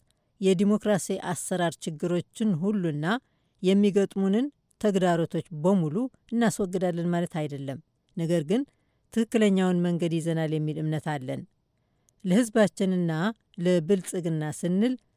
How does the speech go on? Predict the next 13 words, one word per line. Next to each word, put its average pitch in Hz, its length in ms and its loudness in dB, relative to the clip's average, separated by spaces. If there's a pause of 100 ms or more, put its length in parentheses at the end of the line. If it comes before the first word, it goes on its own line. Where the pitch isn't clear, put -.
(140)
ማክበር 190 520 2
የሚገባን 165 720 -2
ህገ 185 220 -4
መንግስታዊ 160 500 -2
ዲሞክራሲ 151 560 -6
አለን 143 400 -6
ማለታቸውን 156 680 -2 (380)
ኒውዮርክ 208 320 0
ታይምስ 196 280 0
ጋዜጣ 170 420 -4
ላይ 156 160 -2
የወጣው 151 400 -4
ጽሑፍ 170 320 -4